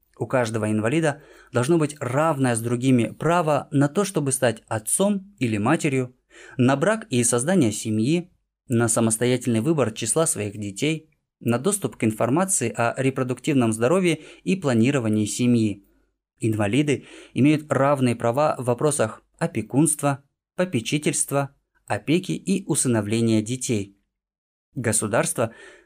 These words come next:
должны обеспечивать для инвалидов равный доступ к начальному и среднему образованию, профессиональному обучению и в целом к получению образования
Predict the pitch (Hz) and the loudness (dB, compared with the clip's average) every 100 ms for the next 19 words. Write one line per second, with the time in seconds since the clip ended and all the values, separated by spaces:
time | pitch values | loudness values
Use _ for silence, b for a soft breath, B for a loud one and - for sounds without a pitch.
0 | B 139 147 202 156 143 - 165 - 143 | B 0 2 2 0 -2 0 0 0 -2
1 | 127 131 131 165 170 156 - 123 147 160 | 2 2 2 2 0 -4 -4 0 2 2
2 | 127 110 139 175 139 123 - - 120 107 | 2 0 0 0 -2 -12 -12 -6 -2 -2
3 | 156 185 165 110 110 156 170 - 131 123 | 0 2 2 2 0 0 -2 0 -2 0
4 | 120 113 117 123 127 127 151 156 110 101 | 0 0 0 -2 0 2 2 2 0 -2
5 | 98 _ b b - 107 135 127 156 185 | -8 _ b b -4 -4 -2 -2 0 2
6 | 151 117 - 104 110 - 202 170 110 110 | 2 2 0 -4 -4 -2 2 2 2 -2
7 | - 170 185 - - - 226 190 151 139 | -4 0 0 -2 -6 -2 0 0 0 0
8 | 143 - 147 131 - 117 113 113 151 190 | 0 0 2 2 0 -2 0 0 2 2
9 | 120 | 2